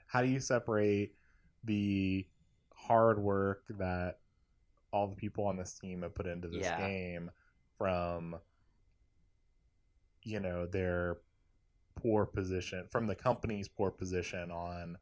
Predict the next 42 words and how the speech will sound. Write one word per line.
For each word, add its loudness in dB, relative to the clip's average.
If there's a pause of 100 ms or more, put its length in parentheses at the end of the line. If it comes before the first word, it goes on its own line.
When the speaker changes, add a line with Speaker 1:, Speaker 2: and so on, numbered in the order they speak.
(380)
Speaker 1:
uh, -4
human -6
rights -2
issues? -12
You 0
know 8
what 10
I 8
mean? 0
It's, -4
Speaker 2:
Yeah. -4 (140)
Speaker 1:
it's -8
Speaker 2:
It 2
Speaker 1:
like, 2
I 4
don't 6
wanna, 2 (120)
yes, 4
I 4
don't, 2 (420)
theoretically, 6
I 6
don't 2
wanna -2
support -2
them. -8
In -8
a -6
perfect -2
world, 6 (400)
I -2
would -2
say, -2 (300)
you -8
know, -2
"Fuck 2
you, 0 (1300)
no 0
more 4
money 2
for -6
you, -2